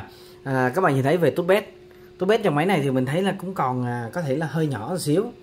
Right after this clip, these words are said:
Chuột trái, chuột phải nằm phía trên nè, chuột trái, chuột phải nằm phía dưới nè. Đó. Rồi, à, đây là logo của Core i bảy. Và máy này có bản quyền của license là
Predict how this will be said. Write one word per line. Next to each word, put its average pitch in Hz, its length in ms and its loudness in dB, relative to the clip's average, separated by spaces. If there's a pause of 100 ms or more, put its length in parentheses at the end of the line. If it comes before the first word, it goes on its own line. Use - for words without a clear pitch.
(460)
Chuột 127 140 -2
trái, 160 180 4
chuột 185 120 -2
phải 117 180 -4
nằm 156 160 -2
phía 143 200 -4
trên 160 260 4
nè, 139 100 -2 (180)
chuột 123 140 -4
trái, 170 220 0
chuột 120 100 -2
phải 113 120 -8
nằm 156 160 -4
phía 143 140 -4
dưới 156 280 6
nè. 170 140 0 (760)
Đó. 113 220 -2 (640)
Rồi, 135 280 4
à, 131 460 4 (440)
đây 151 140 6
là 143 160 4
logo 151 520 4
của 120 80 -2
Core 143 220 2
i 143 60 0
bảy. 127 380 0 (1800)
Và 127 580 2 (500)
máy 151 140 2
này 185 120 6
có 190 100 0
bản 151 200 2
quyền 127 240 6
của 113 360 2
license 147 640 0
là 127 140 0